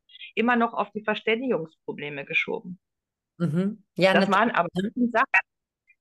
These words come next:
Speaker 1: das sind so Sachen, die, die mir im Laufe der Jahre oder halt so im Nachhinein, wo mir das alles bewusst geworden ist. Ähm, aber das wusste ich in dem Moment nicht.
Speaker 2: Nicht.
Speaker 1: Ich hab mich dann einfach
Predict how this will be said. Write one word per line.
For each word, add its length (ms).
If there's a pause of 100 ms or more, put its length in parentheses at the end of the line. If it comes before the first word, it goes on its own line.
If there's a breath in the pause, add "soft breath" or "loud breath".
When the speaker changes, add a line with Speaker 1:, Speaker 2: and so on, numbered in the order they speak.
(100)
Speaker 1:
das 120
sind 220
so 120
Sachen, 460
die, 520
die 120
mir 180
im 120
Laufe 420
der 160
Jahre 640 (200)
oder 180
halt 200
so 100
im 80
Nachhinein, 600
wo 80
mir 140
das 160
alles 320
bewusst 420
geworden 500
ist. 300 (640)
Ähm, 800 (1200)
aber 200
das 180
wusste 240
ich 100
in 120
dem 160
Moment 460
nicht. 280 (220)
Speaker 2:
Nicht. 360
Speaker 1:
Ich 80
hab 180
mich 160
dann 180
einfach 280